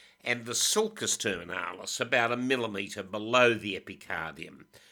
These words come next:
and it's about one centimetre long to about half a centimetre thick.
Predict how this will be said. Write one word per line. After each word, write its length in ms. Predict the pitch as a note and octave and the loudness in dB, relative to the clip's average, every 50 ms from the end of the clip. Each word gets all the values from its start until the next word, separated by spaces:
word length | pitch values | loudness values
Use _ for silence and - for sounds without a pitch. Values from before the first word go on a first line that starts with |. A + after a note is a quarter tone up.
| - - _ _ _ _ _ | -20 -20 _ _ _ _ _
and 120 | - D3 F3+ | -16 -16 -12
it's 160 | F3+ - - | -10 -10 -8
about 340 | A3 E3+ F3 E3 D#3 - C3 | -2 0 2 2 2 0 -2
one 540 | B2 B2+ B2+ A#2 A#2 A#2 A#2 A#2 A2+ A2+ | 2 4 4 4 4 2 -4 -8 -8 -8
centimetre 560 | A2 - - C3+ A#2 G#2+ A2 G#2 G2 F#2+ F#2 F#2 | -8 -2 0 0 0 0 -2 -4 -4 -4 -4 -4
long 500 | G2+ G#2 G2+ G#2 G#2 G#2 G2+ G2+ G2+ G2 | -4 -4 -2 -2 -2 -2 -4 -6 -8 -8
to 140 | - - | -8 -8
about 260 | F#2+ F2 F2+ F2 E2 - | -8 -6 -8 -8 -10 -8
half 340 | - G#2+ G2+ F#2 F#2 - | -6 -4 -2 -2 -4 -6
a 60 | - F#2+ | -10 -10
centimetre 480 | - G2 F#2 E2+ E2+ F2 F2+ F2 F2 | -10 -10 -10 -10 -10 -10 -12 -12 -12
thick. 420 | F2 - - - G#2+ - - - | -16 -10 -6 -6 -6 -6 -8 -14